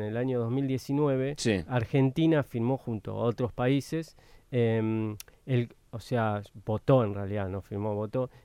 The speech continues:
Speaker 1: el convenio ciento noventa de la O I T. La O I T, ya lo hablamos, es la Organización Internacional del Trabajo,
Speaker 2: Sí.
Speaker 1: que se juntan de todo el mundo, los, eh, to-, lo-, los representantes de, de todo el mundo, tanto de la parte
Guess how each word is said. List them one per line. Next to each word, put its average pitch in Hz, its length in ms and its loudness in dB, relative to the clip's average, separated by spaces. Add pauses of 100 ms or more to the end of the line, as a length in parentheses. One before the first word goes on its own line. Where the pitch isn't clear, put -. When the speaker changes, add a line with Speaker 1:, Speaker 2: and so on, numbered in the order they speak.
(140)
Speaker 1:
el 123 220 2
convenio 143 1040 4
ciento 131 420 2
noventa 143 480 0
de 107 500 -4
la 110 200 -2
O 117 120 2
I 120 100 0
T. 120 180 0
La 101 140 0
O 120 60 0
I 139 100 -2
T, 170 180 0
ya 135 240 -4
lo 110 120 -2
hablamos, 131 580 4
es 107 80 -6
la 101 100 -4
Organización 104 640 -4
Internacional 113 720 -4
del 110 180 -2
Trabajo, 127 480 0
Speaker 2:
Sí. 101 300 0 (380)
Speaker 1:
que 117 320 2
se 117 160 -4
juntan 117 680 0 (260)
de 113 140 -4
todo 135 280 4
el 120 80 2
mundo, 123 800 2
los, 110 300 -4
eh, 104 640 -6 (140)
to-, 131 200 0
lo-, 110 340 -4
los 107 320 -4
representantes 117 840 0
de, 110 380 -2
de 113 140 -6
todo 135 240 -2
el 131 80 0
mundo, 147 540 2
tanto 120 380 0
de 110 120 0
la 107 140 -2
parte 117 340 -4